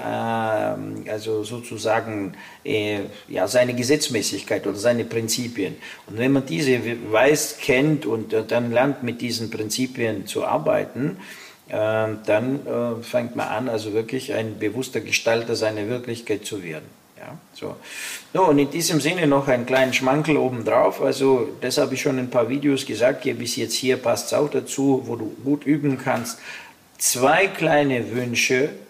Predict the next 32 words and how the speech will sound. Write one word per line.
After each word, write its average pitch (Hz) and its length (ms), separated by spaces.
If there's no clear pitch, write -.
für 147 220
den 127 180
nächsten 117 500
Tag. - 280
Was 131 460
will 170 240
ich 170 260
morgen 123 640
bekommen, 208 600
was 113 420
mir 123 180
heute 135 300
bereits 113 440
schon 110 180
Freude 98 360
macht? 80 220
So, 104 320
da 107 80
kannst 156 300
du 131 40
mit 127 160
den 120 160
kleinen 135 400
Zielen 127 420
anfangen 110 420
oder 110 160
mit 113 200
kleinen 127 320
Wünschen 135 320
anfangen 113 460
zu 107 160
üben. 107 420